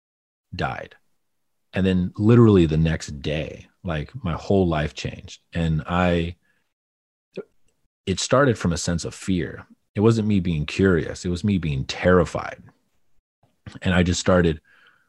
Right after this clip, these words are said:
reading everything I could. And then I got really deep into philosophy. Then I was like, "No one knows anything. I don't know anything." And, um, that slowly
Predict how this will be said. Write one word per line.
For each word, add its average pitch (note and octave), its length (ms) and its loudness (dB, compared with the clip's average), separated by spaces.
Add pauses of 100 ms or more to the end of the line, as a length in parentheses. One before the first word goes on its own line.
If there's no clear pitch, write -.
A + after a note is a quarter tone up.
(100)
reading F2+ 520 0
everything F2+ 520 2
I D2 80 -4
could. E2+ 360 -2
And D#2 120 -2
then E2 80 0
I E2+ 100 0
got E2+ 220 -2
really A2 320 6
deep F2+ 220 -2
into F2 200 -6
philosophy. D#2 720 -10
Then C#2 300 -14
I D#2 60 -10
was D#2+ 180 -12
like, D#2 100 -10 (300)
"No B2+ 220 2
one A#2 260 2
knows A2+ 320 4
anything. A#2 540 0
I G#2+ 100 0
don't A#2 200 -2
know G#2 180 0
anything." G2 640 -2 (580)
And, E2 520 0
um, D#2+ 420 -2
that G2 240 2
slowly F2+ 960 -2